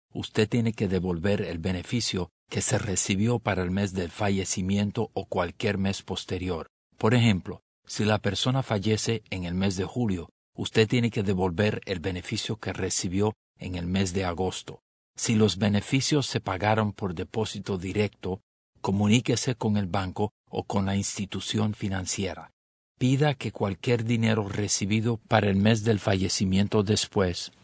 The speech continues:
se devuelva al Seguro Social. Si los beneficios se pagaron por cheque,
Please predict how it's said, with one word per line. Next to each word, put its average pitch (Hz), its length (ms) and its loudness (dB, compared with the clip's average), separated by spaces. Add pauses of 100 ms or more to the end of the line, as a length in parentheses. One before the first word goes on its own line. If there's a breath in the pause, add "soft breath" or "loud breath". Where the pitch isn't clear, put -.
(120)
se 104 220 0
devuelva 104 520 0
al 98 240 -2
Seguro 95 440 -2
Social. 87 540 -6 (440)
Si - 180 0
los 107 200 4
beneficios 113 580 0
se - 100 -4
pagaron 104 500 0
por 92 200 -8
cheque, 95 400 -4